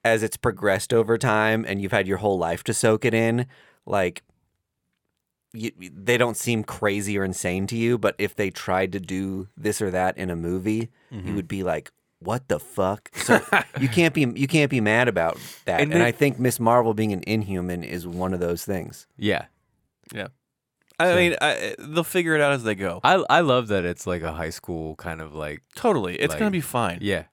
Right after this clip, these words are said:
Speaker 2: I've yet to see a bad Marvel T V show.
Speaker 3: F-, fuck yeah, exactly.
Speaker 2: So
Speaker 3: They spend too much money on it for it
Speaker 2: Right.
Speaker 3: to be
Speaker 2: So
Speaker 3: bad to
Speaker 2: calm the
Speaker 3: good.
Speaker 2: fuck down,
Speaker 1: <laughs>
Speaker 2: everybody.
Speaker 1: I'm really interested to see how much for kids it really is.
Speaker 3: Yeah.
Speaker 1: I think it's gonna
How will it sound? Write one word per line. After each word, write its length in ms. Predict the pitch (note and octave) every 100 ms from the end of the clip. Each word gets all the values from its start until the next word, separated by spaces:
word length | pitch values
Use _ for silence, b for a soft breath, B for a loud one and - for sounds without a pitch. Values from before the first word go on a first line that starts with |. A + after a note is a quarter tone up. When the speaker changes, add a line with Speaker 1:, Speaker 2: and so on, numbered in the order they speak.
| -
Speaker 2:
I've 200 | E3+ C3
yet 200 | B2 D#3+
to 80 | D#3
see 220 | - D3+
a 60 | A#2+
bad 300 | A2 G#2+ G2+
Marvel 360 | F#2+ G2 F#2+
T 180 | F#2 F#2+
V 140 | F2 F2
show. 280 | - - -
Speaker 3:
F-, 140 | - C#3
fuck 260 | - C#3+
yeah, 180 | - - -
exactly. 460 | F#2+ G#2 F#2 D2
Speaker 2:
So 380 | D2+ C3 B2+ A#2+ -
Speaker 3:
They 100 | B2+
spend 240 | F#3+ F3
too 80 | E3
much 160 | A2+
money 240 | F2 F#2+ F2
on 140 | D#2+
it 40 | D#2
for 60 |
it 20 |
Speaker 2:
Right. 160 | C#4+ A#2
Speaker 3:
to 60 | E2+
be 80 |
Speaker 2:
So 160 | E2 -
Speaker 3:
bad 40 | -
to 40 |
Speaker 2:
calm 140 | C#4+
the 80 | C#4
Speaker 3:
good. 60 | -
Speaker 2:
fuck 200 | A3+ -
down, 260 | D3 D3 F#2
Speaker 1:
<laughs> 60 |
Speaker 2:
everybody. 420 | F#2 A2 F#2 G#2+ A#2+ B B
Speaker 1:
I'm 200 | C3+ D3
really 200 | D#3 C#3
interested 420 | A#2+ A2+ - A2+ G2+
to 60 |
see 200 | - A2
how 140 | F#2+ G2
much 300 | F#2+ F2+ -
for 240 | - - _ -
kids 360 | - F#2 D2+
it 100 | D#2+ -
really 420 | E2+ F2 F2 -
is. 300 | - - -
Speaker 3:
Yeah. 260 | E2 - E2+
Speaker 1:
I 80 | G#2+
think 240 | C3+ B2+
it's 140 | G#2+ -
gonna 380 | G#2+ F#2+ F2